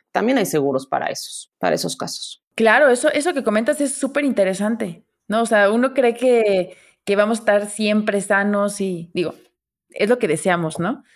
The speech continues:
Speaker 2: Pero no sabes qué te puede pasar. Entonces, justamente re-, reforzando el tema del seguro es para que esté ahí como tu, tu malla de seguridad,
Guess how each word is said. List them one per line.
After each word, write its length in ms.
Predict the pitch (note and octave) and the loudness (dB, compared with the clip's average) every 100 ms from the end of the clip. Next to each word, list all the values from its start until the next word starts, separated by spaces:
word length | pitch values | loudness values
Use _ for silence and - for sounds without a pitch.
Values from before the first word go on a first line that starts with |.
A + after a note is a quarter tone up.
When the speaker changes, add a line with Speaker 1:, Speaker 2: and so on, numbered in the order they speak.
| - - _ | -20 -20 _
Speaker 2:
Pero 220 | F#3+ F3+ | 0 2
no 160 | F#3 F#3 | 0 0
sabes 340 | A3+ A3 C4+ | 0 0 0
qué 140 | C#4 A3 | -2 -8
te 80 | |
puede 240 | A3 G#3 G#3 | -4 -2 -2
pasar. 320 | - - G3+ | -4 -4 -4
Entonces, 480 | F#3 F#3+ A3 A3 - _ | -4 -4 -4 -6 -14 _
justamente 640 | - C4+ C#4 B3+ A#3 A#3+ | -4 -2 0 0 0 2
re-, 240 | A#3 - _ _ _ - - | 0 -4 _ _ _ -20 -12
reforzando 640 | - A3+ A3 A3 C4 B3 B3 | -2 0 2 0 0 0 0
el 40 | |
tema 180 | B3 A#3 | 2 2
del 100 | G#3+ | 2
seguro 320 | G#3+ A3 A3 | 0 2 0
es 80 | A3 | -2
para 340 | - C4 A3+ | -2 -2 -2
que 220 | A3 F#3+ - | -2 -4 -2
esté 280 | G3 - | -6 -2
ahí 300 | A3+ A#3 B3 B3 | 0 0 -2 -4
como 360 | G#3+ F#3 F3 | -2 0 -2
tu, 380 | F3 F#3 F3+ F3+ _ _ _ _ _ _ | -2 0 0 -4 _ _ _ _ _ _
tu 580 | - G3 F#3+ F#3+ F#3 F#3 | -2 0 2 2 2 2
malla 440 | F#3 A3 A#3 A#3+ A#3 | 2 4 4 4 4
de 100 | G#3+ | 4
seguridad, 580 | G#3 F#3+ F#3+ G3 G#3 | 2 2 4 4 4